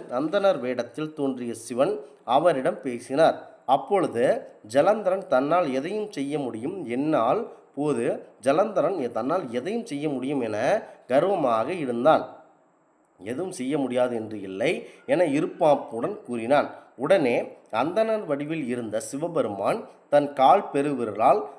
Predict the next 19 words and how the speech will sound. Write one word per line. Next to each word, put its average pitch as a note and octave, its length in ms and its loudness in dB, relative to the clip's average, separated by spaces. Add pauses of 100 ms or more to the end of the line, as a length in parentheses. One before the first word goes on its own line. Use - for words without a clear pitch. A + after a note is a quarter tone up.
(100)
மண்ணில் G#3+ 480 0
ஒரு D#3+ 160 -2
வட்டமிட்டு C#3+ 640 0 (380)
அந்த E3+ 300 2
வட்டத்தை C#3+ 480 -4
பெயர்த்து D#3 460 -4
எடுத்து A2 360 -6
தலை D3+ 280 4
மீது E3+ 240 -4
வைக்க B2+ 320 -8
வேண்டும் C3 300 -2
என A2+ 140 0 (120)
கூறினார். A#2 540 0 (420)
ஜலந்தரன் D#3+ 640 2 (280)
அந்த D#3+ 240 0
வட்டத்தை D3+ 500 -2
பெயர்க்கும் D3 480 -4
முயற்சியில் C3 500 -6
ஈடுபட்டான். A2 580 0